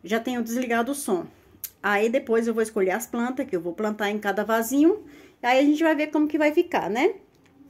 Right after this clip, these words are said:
Então, o que eu queria, como eu falei pra vocês, era pra, isso aqui era pra ser uma escadinha. Mas como não deu certo, aí a Karina falou assim, "Jô, não consegui fazer escadinha, mas eu consegui fazer uma espécie de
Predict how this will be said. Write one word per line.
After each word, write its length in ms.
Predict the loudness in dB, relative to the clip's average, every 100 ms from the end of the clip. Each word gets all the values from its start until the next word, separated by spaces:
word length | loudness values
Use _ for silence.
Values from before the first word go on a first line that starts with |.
| _ _ -4
Então, 540 | 0 2 4 4 0 -4
o 220 | -2 0
que 100 | 0
eu 60 | 0
queria, 340 | 2 0 0 -10 -20 _ _ -20 _ -18 -4
como 160 | -4
eu 40 | 0
falei 200 | 0 0
pra 120 | -2
vocês, 420 | -2 0 -2 -4
era 160 | -2 -2
pra, 180 | -2 -4
isso 140 | -4
aqui 120 | -2
era 120 | -2 -2
pra 100 | -4
ser 120 | -4
uma 60 |
escadinha. 540 | -6 0 0 2 -4 -4
Mas 180 | -6 -4
como 200 | -2 0
não 120 | 0
deu 160 | -2 -4
certo, 480 | 0 0 0 -8 -16 -20 -20 -20 -20 _ _
aí 320 | -4 0 2 0
a 60 |
Karina 400 | 2 0 0 -4
falou 160 | -4 -4
assim, 200 | -2 0
"Jô, 280 | 4 4 4
não 220 | 4 4
consegui 440 | 4 0 -4 -8
fazer 260 | -4 -2 -2
escadinha, 500 | -2 -2 0 2 2
mas 180 | 0 -2
eu 40 |
consegui 380 | -4 -4 -4 -4
fazer 460 | 0 0 4 4
uma 160 | 4 0
espécie 480 | -2 -2 -2 -2 -6
de 680 | -4 -4 -4 -2 -2 -2